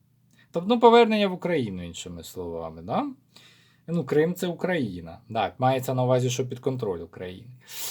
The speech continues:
Е, щось не буде там злагоди, хто там спробує це протягти, щось, то воно, бачите, і тяжко йтиме.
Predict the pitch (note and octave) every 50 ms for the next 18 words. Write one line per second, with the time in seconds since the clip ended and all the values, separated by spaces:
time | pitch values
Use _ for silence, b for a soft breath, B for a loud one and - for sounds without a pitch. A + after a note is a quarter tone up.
0 | B B B B D3 D3+ D#3 D#3+ E3 E3 E3 E3+ D#3+ - - A3+ C4 D4+ D4 -
1 | - - B3+ A#3 A3+ A3 A3 A3+ A3+ G#3 G#3 A3+ A3+ G#3 G#3+ G#3 G3+ G3+ F#3 F3+
2 | F3 E3 C#3+ C#3+ D3 C#3 C3+ B2+ A#2+ A#2+ A#2+ C3 C3+ C3+ C#3+ E3 F3 F#3 G3 G3
3 | - _ - E3+ E3 - D#3+ D#3 C#3+ B2+ - - - D#3+ E3 E3 E3 E3 D3+ D3
4 | D#3 D3+ C#3+ C#3 C3+ C#3 D#3 C#3 - C#3+ C#3+ C3+ C#3 C#3 B2+ B2+ - - F#3+ G#3
5 | G3 - - E3+ E3+ E3 - - D#3 C#3+ C#3+ D3 D3 D#3 D#3 C#3 C#3+ C#3+ D3 C#3+
6 | - - C#3 B2+ B2 B2 B2+ C#3 C#3 C3+ C3 - - C#3+ C3+ B2+ B2+ - A2+ G2+
7 | F#2+ F2 E2+ F2 E2